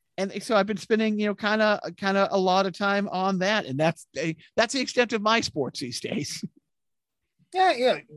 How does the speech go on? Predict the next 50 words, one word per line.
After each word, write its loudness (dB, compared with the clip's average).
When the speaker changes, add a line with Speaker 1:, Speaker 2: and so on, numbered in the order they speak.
Speaker 2:
yeah. -10
I 6
mean, 2
you 2
know, 8
I 10
do 2
wanna 4
go 4
to 4
a 2
minor -2
league -6
game -2
one -2
of -4
these -6
days. -4
I 4
hadn't -2
been. -6
So -2
there 6
was 6
a 4
couple 2
of -2
times 0
in, -6
during 2
my, 6
uh, 6
various 2
work -4
stops 4
where 2
I, 4
I -6
kinda -2
considered -4
it, 2
but 4
it -4
just -10
never -4
happened. -4
I -2
just -10
didn't -8
care 0